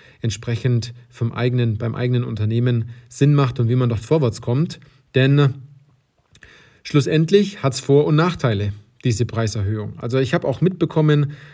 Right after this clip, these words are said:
dass hier nicht nur die Preise um ein oder zwei Prozent erhöht werden, sondern um fünfundzwanzig Prozent. Um zweiundzwanzig bis fünfundzwanzig Prozent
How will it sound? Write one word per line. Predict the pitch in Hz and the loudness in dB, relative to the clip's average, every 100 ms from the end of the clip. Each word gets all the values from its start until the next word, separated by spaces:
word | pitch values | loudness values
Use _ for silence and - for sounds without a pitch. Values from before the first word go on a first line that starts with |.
| - | -4
dass | 131 127 | -2 0
hier | - 143 139 131 127 127 - | 0 4 4 4 0 -6 -4
nicht | 143 143 | -2 0
nur | 165 151 139 131 123 127 - | 2 4 4 2 -2 -6 -8
die | |
Preise | 113 104 127 139 143 143 | -6 -2 2 2 0 -2
um | 120 117 113 | 0 -2 0
ein | 127 147 143 | 2 2 4
oder | 120 | 2
zwei | 101 123 127 | 0 -2 -2
Prozent | 123 123 - 180 226 | 0 -4 -2 -2 -2
erhöht | 117 113 107 | 0 0 0
werden, | 107 110 120 156 160 - _ | -4 -4 -2 -4 -4 -16 _
sondern | - 143 139 127 113 101 - - | -2 0 2 2 0 -4 -12 -6
um | 104 | -4
fünfundzwanzig | 101 175 202 131 104 113 107 101 98 | 0 2 2 2 0 -2 -4 -4 -8
Prozent. | - 107 - 113 107 | -8 -12 -10 -12 -12
Um | 185 107 | -10 -10
zweiundzwanzig | - 131 170 190 180 160 156 147 | -4 0 2 0 2 2 2 0
bis | 123 98 | -4 -2
fünfundzwanzig | 170 170 160 143 139 135 123 | -2 0 0 0 -2 0 -4
Prozent | - 110 - 135 143 143 | -6 -8 -4 0 0 -4